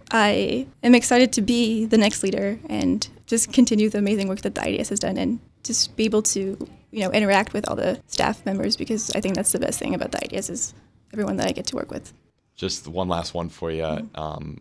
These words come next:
Speaker 2: we talked about earlier your, everything you've done, news editor, news reporter, managing editor. What, how are you gonna use the skills you learned while doing that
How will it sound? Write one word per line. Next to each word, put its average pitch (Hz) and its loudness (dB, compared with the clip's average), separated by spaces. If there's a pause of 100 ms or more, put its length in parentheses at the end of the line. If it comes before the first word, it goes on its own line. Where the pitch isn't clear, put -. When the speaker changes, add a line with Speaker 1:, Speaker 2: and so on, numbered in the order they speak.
Speaker 2:
we 87 -14
talked 82 -10
about 78 -6
earlier 82 -4
your, 80 -8
everything 80 -8
you've 78 -10
done, 80 -6
news 87 -6
editor, 78 -6 (140)
news 85 -10
reporter, 78 -8 (240)
managing 85 -6
editor. 76 -6 (680)
What, 95 0
how 104 0
are 104 2
you 107 0
gonna 98 -2
use 90 -4
the 90 -8
skills 90 -4
you 90 -4
learned 82 -6 (140)
while 82 -6
doing 82 -6
that 80 -10